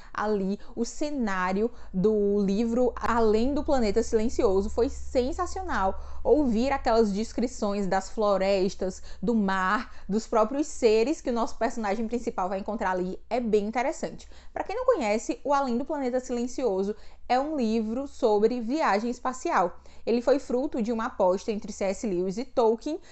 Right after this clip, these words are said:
ah, e aí o C S Lewis, a aposta era o C S Lewis escrever sobre viagem, é, espacial, e o Tolkien escreveria sobre viagem no tempo, se eu não me engano, e se eu não me engano, ele nunca chegou a escrever,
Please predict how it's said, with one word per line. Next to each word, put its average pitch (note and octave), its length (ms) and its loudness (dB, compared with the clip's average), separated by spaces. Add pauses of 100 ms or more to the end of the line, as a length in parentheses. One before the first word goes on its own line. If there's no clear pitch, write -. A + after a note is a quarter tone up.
(140)
ah, F#3 520 0
e A#3+ 120 2
aí A3+ 220 2
o C#4 40 -4
C C4+ 120 -2
S B3+ 220 -2
Lewis, G#3+ 340 -2
a G#3+ 100 0
aposta G#3 380 -2
era G3+ 180 2
o A3+ 40 -4
C A3+ 100 -4
S A3+ 160 -2
Lewis G#3+ 220 0
escrever A3+ 480 -2
sobre A3 280 0
viagem, G3+ 560 -2 (360)
é, F#3+ 480 0
espacial, A#3 720 -2 (100)
e E4 80 -2
o F4+ 60 0
Tolkien B3+ 380 2
escreveria B3+ 520 0
sobre A#3 260 -4
viagem A#3+ 380 -2
no E4 100 -6
tempo, C4 240 -4
se D#4 100 -6
eu C4+ 40 -4
não D4 100 -6
me F#4+ 80 -8
engano, C4+ 440 -2
e F#4 100 0
se C5+ 80 -4
eu A#4+ 60 -2
não F4+ 80 -4
me D#4 80 -4
engano, A#3+ 260 0
ele B3+ 140 0
nunca C4+ 240 -2
chegou D4 180 -4
a C4+ 40 0
escrever, C4+ 460 -4